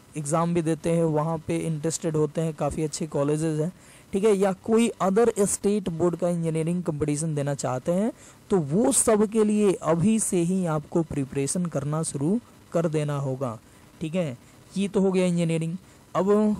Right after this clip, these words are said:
कुछ student हैं जिनको engineering में नहीं जाना है, ठीक है,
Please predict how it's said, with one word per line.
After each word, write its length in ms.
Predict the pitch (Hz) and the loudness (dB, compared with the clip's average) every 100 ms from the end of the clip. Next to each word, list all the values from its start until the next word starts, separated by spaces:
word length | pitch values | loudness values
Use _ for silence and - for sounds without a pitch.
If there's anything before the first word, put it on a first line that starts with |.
| - | -2
कुछ 180 | 233 240 | 0 2
student 480 | 226 226 208 226 214 | 2 2 2 2 2
हैं 120 | 220 | 2
जिनको 280 | 208 196 202 | 2 2 2
engineering 520 | 196 185 180 185 190 | 2 2 2 2 0
में 100 | 196 | 0
नहीं 220 | 160 175 185 | 2 2 2
जाना 300 | 175 175 175 | 0 0 -2
है, 180 | 185 170 - - - | -6 -8 -16 -18 -8
ठीक 120 | 170 | -2
है, 240 | 165 123 | -2 -4